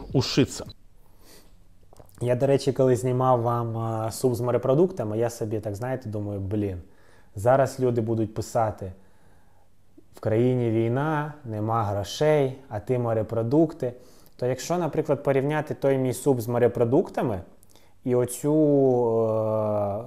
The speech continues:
Speaker 2: оце хрючево з лососем, то це буде набагато дорожче. Тому що лосось, е, по закупці, е, на секундочку, п'ятсот гривень за кілограм. Креветка —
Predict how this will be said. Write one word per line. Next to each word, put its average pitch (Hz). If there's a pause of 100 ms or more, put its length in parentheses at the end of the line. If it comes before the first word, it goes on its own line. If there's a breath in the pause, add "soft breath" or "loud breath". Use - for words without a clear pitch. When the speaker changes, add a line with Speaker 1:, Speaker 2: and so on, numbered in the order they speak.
Speaker 2:
оце 120
хрючево 120
з 104
лососем, 117 (680 loud breath)
то 143 (360)
це 151
буде 135
набагато 120
дорожче. 104 (720)
Тому 117
що 120
лосось, 123
е, 104
по 110
закупці, 107
е, 92
на 101
секундочку, 113
п'ятсот 104
гривень 104 (320 soft breath)
за 110
кілограм. 117 (300 soft breath)
Креветка — 120